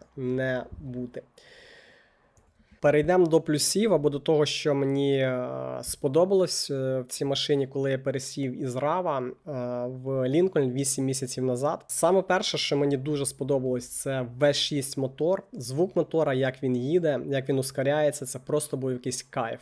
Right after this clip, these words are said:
Я просто сідав в цю машину, там, поїздити по кварталу, е, покайфувати.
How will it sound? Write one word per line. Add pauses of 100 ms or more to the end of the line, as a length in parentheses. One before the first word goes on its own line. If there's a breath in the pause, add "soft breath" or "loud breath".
Я
просто
сідав
в
цю
машину,
там,
поїздити
по
кварталу, (720 loud breath)
е,
покайфувати.